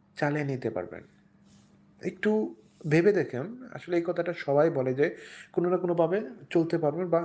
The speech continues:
চালিয়ে নেওয়া যাবে, কিন্তু প্রথম অবস্থায় আপনাকে অনেকটা হিমশিম খেতে হবে। কমপক্ষে আপনার যদি বাজেট বা ক্যাপিটাল না থাকে, তাহলে দুইটা মাস আপনি চলতে পারবেন না।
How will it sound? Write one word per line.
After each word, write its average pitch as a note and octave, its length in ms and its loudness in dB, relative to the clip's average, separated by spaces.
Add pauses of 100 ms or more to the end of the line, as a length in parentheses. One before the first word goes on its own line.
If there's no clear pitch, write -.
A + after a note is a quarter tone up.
(120)
চালিয়ে D#3+ 280 2
নেওয়া D3+ 300 -2
যাবে, D#2 220 -4 (680)
কিন্তু D#3 260 2
প্রথম C3+ 340 -4
অবস্থায় C#3+ 460 -2
আপনাকে B2+ 320 -4
অনেকটা B2+ 320 -4
হিমশিম C3+ 500 -6
খেতে C3+ 240 -6
হবে। B2+ 340 -4 (520)
কমপক্ষে E3+ 440 2
আপনার C3 280 -2
যদি C3 440 -2 (120)
বাজেট B2 640 0
বা A2+ 200 -2
ক্যাপিটাল A#2 460 -4
না C3 220 -4
থাকে, C3+ 360 -6
তাহলে A#2 280 -6
দুইটা A2+ 260 -6
মাস B2+ 200 -6
আপনি A2+ 320 -8
চলতে C3+ 260 -2
পারবেন G2 320 -8
না। E2+ 240 -14